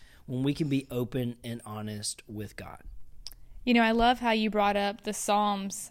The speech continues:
Speaker 2: Uh, in Psalm one thirty-nine, the entire Psalm, David is just talking about, um, how the Lord just knows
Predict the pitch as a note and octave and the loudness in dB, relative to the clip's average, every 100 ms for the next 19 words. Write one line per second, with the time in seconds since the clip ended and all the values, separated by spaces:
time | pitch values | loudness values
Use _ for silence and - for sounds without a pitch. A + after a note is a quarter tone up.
0 | - G#3+ G3+ - G#3 - A3+ A#3 A3 A3 | -4 -2 0 0 -2 2 4 4 4 2
1 | G#3+ G#3+ G3+ G3+ G3+ G3+ G3+ G3+ A3 A#3 | 2 2 2 2 0 0 -2 0 4 6
2 | A3 G3+ G3 - G#3 G#3 G3+ G3 - - | 4 2 -2 -4 -2 -2 -4 -6 -10 -14
3 | - - - A3 A3+ A#3+ G#3+ G3+ G3 G3+ | -12 -14 -4 0 2 2 0 -2 -4 -6
4 | - G3+ G3+ G#3+ G3+ G3 G3 G3 G3 - | -6 -6 -6 -6 -2 0 0 -2 -6 -8
5 | G3+ G3 F#3+ G3 - G3 G#3+ G#3 G#3+ G#3 | -6 -6 -8 -10 -12 -2 -2 0 -2 0
6 | G#3+ G#3 G#3 - G#3+ G#3 G#3+ A3 G#3+ - | 0 0 -4 -4 0 2 2 0 -4 -6